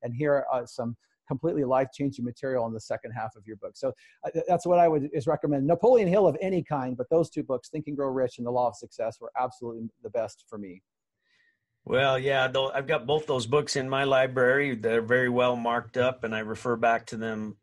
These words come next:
Speaker 2: uh, quite often. So, yes, I, I would agree with that.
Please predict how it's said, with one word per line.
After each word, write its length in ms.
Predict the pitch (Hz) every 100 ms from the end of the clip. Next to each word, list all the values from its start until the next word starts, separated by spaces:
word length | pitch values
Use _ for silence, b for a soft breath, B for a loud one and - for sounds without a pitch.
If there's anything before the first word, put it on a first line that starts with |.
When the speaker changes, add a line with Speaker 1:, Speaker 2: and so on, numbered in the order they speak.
| 107 110
Speaker 2:
uh, 80 | 104
quite 320 | - 117 113
often. 540 | 95 107 - 120 117
So, 240 | 104 120 101
yes, 420 | 104 117 104 -
I, 120 | 113 110
I 120 | 90 113
would 160 | 104
agree 360 | 95 107 113 113
with 200 | 104 98
that. 320 | 107 107